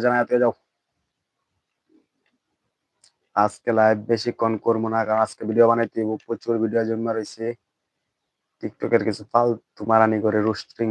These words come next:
ভিডিও বানাইতে হইব, এর লাগি আজকে হালকা করে লাইভ করে চলে যাবো। তোমরা যারা, যারা আছো, সবাই কমেন্ট করো, ফটাফট করে কমেন্ট করো।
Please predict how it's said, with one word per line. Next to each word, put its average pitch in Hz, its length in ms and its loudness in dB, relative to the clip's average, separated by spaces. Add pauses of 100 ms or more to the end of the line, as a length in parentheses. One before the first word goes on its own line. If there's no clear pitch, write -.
ভিডিও 107 220 2
বানাইতে 110 360 -2
হইব, 107 180 -2 (200)
এর 110 160 -6
লাগি 110 260 -10
আজকে - 320 -14 (160)
হালকা 113 380 -2
করে 117 200 4
লাইভ 110 180 2
করে 113 140 0 (100)
চলে 117 180 2
যাবো। 113 140 0 (100)
তোমরা 110 220 -6
যারা, 113 160 4
যারা 110 140 4
আছো, 104 180 -8
সবাই 104 180 -8
কমেন্ট 113 200 -6
করো, 110 140 -12
ফটাফট 113 280 -4
করে 120 160 -6
কমেন্ট 117 220 -6
করো। 117 120 0